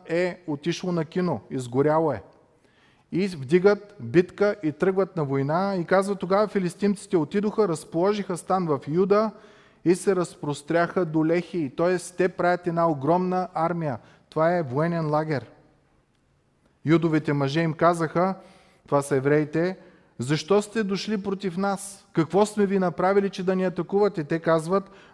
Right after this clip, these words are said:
„Дошли сме да вържем Самсон, за да постъпим с него, както той направи с нас.“ Тоест, те казват: „Самсон ни нарани, но ако не го хванем него, и вас ще въздем.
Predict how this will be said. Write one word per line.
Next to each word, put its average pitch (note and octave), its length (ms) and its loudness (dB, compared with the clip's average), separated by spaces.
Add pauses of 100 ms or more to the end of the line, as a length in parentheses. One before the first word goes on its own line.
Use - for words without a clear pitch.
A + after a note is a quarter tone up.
„Дошли B2 300 0
сме F3+ 180 -2
да F3 100 4
вържем E3 360 0
Самсон, E3 580 -2 (600)
за A#2 220 0
да C3+ 100 0
постъпим F3 540 -2
с - 140 -14
него, E3+ 320 0
както E3 360 -2
той F3 460 -2 (120)
направи D3+ 640 -4 (100)
с - 280 -10
нас.“ C#3+ 280 -2
Тоест, E3+ 280 4
те F3+ 100 2
казват: F3 400 2 (280)
„Самсон F3 520 0
ни F#3+ 100 4
нарани, E3 580 2 (180)
но G3+ 360 4
ако D#3 240 2
не D3+ 100 0
го F3 120 2
хванем F#3 360 0
него, G3 480 2
и E3 80 2
вас F3 180 4
ще F3+ 120 -4
въздем. B2 420 0